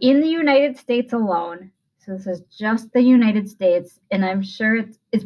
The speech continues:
probably not as bad other places, but, um, keep that in mind that this is just local. Um, food waste, and looking at food waste, that is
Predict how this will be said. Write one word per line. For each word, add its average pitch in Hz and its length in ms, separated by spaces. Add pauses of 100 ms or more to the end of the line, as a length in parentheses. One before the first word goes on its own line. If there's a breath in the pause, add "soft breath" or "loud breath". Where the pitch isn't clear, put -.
probably 240 240
not 208 200
as 202 100
bad 180 240
other 202 200
places, 262 640 (840)
but, 180 360 (220)
um, - 480 (500)
keep 214 200
that 202 120
in 190 100
mind 180 220
that 175 140
this 180 160
is 190 100
just 185 300
local. 180 440 (720)
Um, 202 340 (140)
food 262 220
waste, 202 580 (500)
and 196 340 (340)
looking 254 280
at 247 180
food 240 180
waste, 190 240 (520 soft breath)
that 220 200
is 269 160